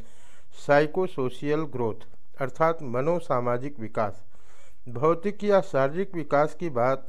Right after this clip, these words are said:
हम समझते हैं। एक शिशु जब पैदा होता है, तब उसकी ऊंचाई लंबाई शायद डेढ़ फुट हो,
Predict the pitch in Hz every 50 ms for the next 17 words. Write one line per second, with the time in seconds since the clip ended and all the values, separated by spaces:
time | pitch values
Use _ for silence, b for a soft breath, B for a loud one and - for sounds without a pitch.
0 | - - 117 117 110 113 127 120 131 123 - - - 120 107 - 95 101 95 -
1 | - b b b b b b b b b b 160 170 180 175 - - 180 165 -
2 | - 196 190 165 170 165 156 131 135 135 139 160 160 143 135 143 143 - 156 151
3 | 143 147 156 165 165 - - b b b b b b b b - 185 175 175 175
4 | - - - 190 190 180 147 143 - 151 147 156 160 160 139 120 120 123 120 120
5 | 123 127 123 - - - - - 139 147 160 165 156 127 113 135 156 170 170 165
6 | - 147 151 156 - - - 101 104 110